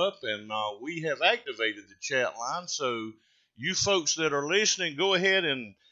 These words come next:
get on the chat line and let us know where you're from. Let us know where you're listening from today. Now, on our ammo club, we'd like to give an update on our ammo club.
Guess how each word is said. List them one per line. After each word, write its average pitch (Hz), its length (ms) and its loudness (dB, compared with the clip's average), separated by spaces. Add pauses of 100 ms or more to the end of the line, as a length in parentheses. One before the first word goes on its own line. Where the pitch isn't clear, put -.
(160)
get 175 160 2
on 190 160 2
the 151 80 -2
chat 196 400 4
line 185 240 0
and 135 180 -2
let 240 180 4
us 180 220 2
know 214 200 2
where 202 180 4
you're 175 160 2
from. 156 340 -2 (680)
Let 175 160 2
us 180 160 0
know 180 160 2
where 165 180 2
you're 156 200 2
listening 131 580 2
from 104 240 -2 (200)
today. 90 440 -4 (720)
Now, 117 540 6 (460)
on 220 160 2
our 196 200 8
ammo 147 420 6
club, 101 420 2
we'd 110 140 -4
like 156 200 4
to 156 40 -6
give 175 220 -2
an 160 100 0
update 170 480 0
on 143 140 -6
our 117 260 -4
ammo 107 280 -6
club. 92 320 -8